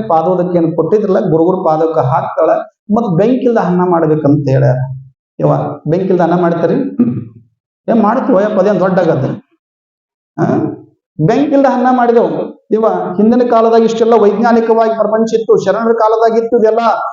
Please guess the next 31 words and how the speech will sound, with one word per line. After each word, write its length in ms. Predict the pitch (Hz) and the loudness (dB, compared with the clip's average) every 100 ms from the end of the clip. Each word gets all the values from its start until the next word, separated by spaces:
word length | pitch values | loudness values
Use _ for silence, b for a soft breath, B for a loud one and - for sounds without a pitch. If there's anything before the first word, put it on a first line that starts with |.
| - 165 | -4 0
ಈಗಿನ 320 | 214 247 233 | 2 2 4
ಕಾಲದಾಗೆಲ್ಲ 460 | 226 220 226 226 226 | 2 4 2 2 2
ಬಂದೈತೆ 480 | 190 208 220 220 | 0 2 2 2
ಕರೆ. 380 | 208 226 233 - 180 | 2 4 2 0 0
ಆದ್ರೆ 180 | 214 202 | 0 0
ಹಿಂದಿನ 320 | 202 240 247 | 0 0 0
ಕಾಲದಾಗ 500 | 233 226 226 233 208 | 2 2 2 2 2
ವೈಜ್ಞಾನಿಕವಾಗಿ 720 | 196 196 233 233 226 233 226 | 0 0 0 2 2 2 2
ಪ್ರಪಂಚ 340 | - 208 233 226 | -2 0 2 2
ಏನಿತ್ತು 260 | 233 226 | 2 2
ಅಂತ 160 | 233 220 | 2 4
ತಿಳ್ಕೊಂಡ್ರೆ 460 | 214 214 220 233 - | 2 2 0 0 -2
ಶರಣರಿಗೆಲ್ಲ 560 | 202 247 233 220 233 | 0 2 2 2 0
ಗೊತ್ತಿತ್ತಂತ. 520 | 214 214 233 220 185 143 117 - b _ 160 | 0 0 0 0 0 -2 -2 -10 b _ 0
ಆ 80 | 190 | 2
ತಾಯಿ 220 | 247 254 | 2 2
ಏನ್ 160 | 262 262 | 2 2
ಮಾಡ್ತಾಳ, 320 | 254 247 247 247 | 2 2 4 4
ಪಾದೋದಕ 600 | 247 214 220 247 247 240 254 | 4 4 6 4 2 2 4
ಅಕ್ಕಿ 320 | 247 233 254 | 4 2 0
ಕಲ್ತಿರ್ತಕ್ಕಂಥ 760 | 247 247 247 233 240 240 233 233 | 2 2 0 0 0 0 4 2
ಪಾತ್ರೆ 360 | 220 208 214 254 | 4 2 2 0
ತಗೊಂಡು 400 | 233 233 226 220 | 2 2 2 2
ಏನ್ 160 | 226 | 2
ಮಾಡ್ತಾಳ, 300 | 226 220 233 254 269 - 190 | 0 0 2 2 2 -2 0
ಎಲ್ಲಿಗೆ 300 | 269 262 240 | 2 4 2
ಹೋಗ್ತಾಳ, 260 | 240 247 233 240 254 - _ - 190 | 2 2 2 2 -4 -8 _ -2 2
ಏನ್ 200 | 262 262 | 2 0
ಸುಣ್ಣ 380 | 262 247 262 | 0 0 2
ಇತ್ತಲ್ಲ, 360 | 254 254 226 226 | 2 2 2 2
ಸುಣ್ಣವನ್ನ 640 | 233 - 247 262 247 247 | 0 0 2 2 2 2